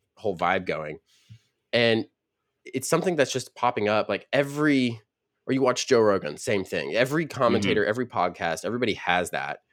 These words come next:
Speaker 1: Um, and I'm not saying that it's wrong. I like those things a lot. And I can see why someone who's trying to attract a certain audience might wanna have those things as part of their aesthetic.
Speaker 2: Yeah.
Speaker 1: Um,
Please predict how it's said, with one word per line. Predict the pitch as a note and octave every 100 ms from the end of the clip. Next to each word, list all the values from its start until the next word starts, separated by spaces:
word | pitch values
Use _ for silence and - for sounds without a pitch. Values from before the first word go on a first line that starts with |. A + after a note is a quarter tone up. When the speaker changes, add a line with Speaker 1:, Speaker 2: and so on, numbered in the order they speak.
| _ _ _ _ -
Speaker 1:
Um, | A2 G#2 F#2 D#2+ D2+ - _ _ _ _ _ _ _ _ _ -
and | A#2+ G#2+ G2 F#2+ - _ _ -
I'm | C#3+
not | F3
saying | - B2+ A#2
that | G2+
it's | - G2+
wrong. | G#2 G2
I | D2 F#2
like | F#2 A#2
those | C#2+ C#2+
things | - C#2+ - E2+
a |
lot. | E2+ G2 C#2+ - _ _ _ -
And | G#2 F#2 -
I | G#2
can | A2+
see | G2+ A#2
why | G2 G2 F#2 F2+ F2 D#2+
someone | - B2+ G#2+ F#2+
who's | G2+ F2+
trying | A2+ F#2+ F#2 F2
to | F2
attract | - F#2+ F2+ - _ -
a | -
certain | A2 E2
audience | - F#2 F#2+ E2 -
might | F#2+ F2+
wanna | G2+
have | F2 C3 A2
those | F2 -
things | F2+ E2+ D#2+
as | D#2
part | G#2 F2
of |
their | F2 D2+
aesthetic. | - A2 D2+ - _ _ _ _ _ _ _
Speaker 2:
Yeah. | - F#2 A2+ F2+
Speaker 1:
Um, | D#2+ D2